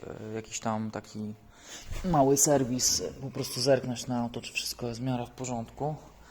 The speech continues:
No i w sumie to wszystko się trzyma kupy, poza jednym małym wyciekiem na amorku tylnym. E, to akurat nie na tym, na drugim jest wyciek,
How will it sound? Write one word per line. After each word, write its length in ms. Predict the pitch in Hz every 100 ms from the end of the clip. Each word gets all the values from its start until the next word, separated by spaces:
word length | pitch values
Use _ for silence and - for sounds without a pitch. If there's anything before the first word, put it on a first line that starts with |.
| - - - - - - - - - - - 117
No 200 | 131 208
i 60 |
w 60 | 214
sumie 300 | - 226 226
to 360 | 226 226 220 220 -
wszystko 360 | - 214 214
się 120 | 180 180
trzyma 360 | - 180 165
kupy, 420 | - 143 156 185 175 - - - - - - - - _ - - _ - - - -
poza 680 | 117 113 123 131 135 139 139
jednym 340 | 131 135 151 147
małym 300 | 127 135 131
wyciekiem 520 | 143 120 - 131 139
na 180 | 120 117
amorku 560 | 175 139 - - 131 - - -
tylnym. 540 | 135 110 113 143 143 - - - - - - - - - - - - - - -
E, 280 | 120 117 117
to 120 | 165
akurat 380 | 170 165 156 139
nie 140 | 156
na 140 | 151 123
tym, 300 | 123 117 120
na 100 | 123
drugim 340 | 127 113 110
jest 180 | 110 110
wyciek, 560 | 113 - 143 170 -